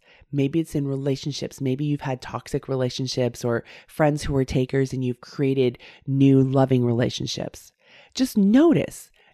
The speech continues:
And I want you to write a list of where are the areas that you've changed. Remember, nothing's too small. You get to say, "Yay me," for flossing your teeth, right? If you do that, and it can be as simple as, and I learned this probably twenty-five years ago at a parent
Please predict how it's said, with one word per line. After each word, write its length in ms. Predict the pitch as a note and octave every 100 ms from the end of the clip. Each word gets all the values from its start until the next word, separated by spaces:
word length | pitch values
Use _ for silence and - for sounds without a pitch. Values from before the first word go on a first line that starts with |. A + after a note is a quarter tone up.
| -
And 100 | F#3
I 60 |
want 280 | G#3 A3+ A#3+
you 40 | D4
to 80 |
write 240 | B3 G3 F3
a 40 |
list 440 | F3 C#4+ F3 - -
of 260 | D#3 C3+
where 240 | D3+ E3+ G3+
are 60 |
the 200 | A#3+ B3+ C#3
areas 300 | C#3 D3 D3
that 180 | -
you've 140 | D3+ C#3+
changed. 380 | - D#3+ - D#3
Remember, 360 | F3+ B3 E3+
nothing's 400 | C#3 D3 A3 A#3+
too 160 | - C4+
small. 400 | - B3 G#3 B2+
You 240 | C#3+ F#3
get 160 | G#3 F#3+
to 100 | A3+
say, 180 | - G#3
"Yay 340 | D#3 D#3+ E3
me," 440 | D3 B2+ E3+ C#4+ - - -
for 120 | - G#3+
flossing 460 | - D3+ - D3+
your 80 | C#3
teeth, 400 | - C3 - - _ -
right? 160 | A#2+
If 200 | C3 -
you 160 | E3 G3+
do 240 | F#3+ F#3+
that, 320 | E3+ E3 F#3 - - -
and 200 | G3+ G3+
it 160 | - A#3+
can 160 | C4+ C#4
be 100 | E4
as 140 | D4
simple 360 | B3+ A#3 B3 G3
as, 200 | D3 -
and 100 | A#3
I 140 | C#4+
learned 280 | A3 A3+ G#3+
this 280 | B2+ B2+ -
probably 320 | - D3+ D3+
twenty-five 580 | - D3+ E3 F#3 D#3 C3
years 280 | A#2+ C3 -
ago 120 | A#2
at 80 | A#2
a 20 |
parent 420 | - D#3 D3+ B2+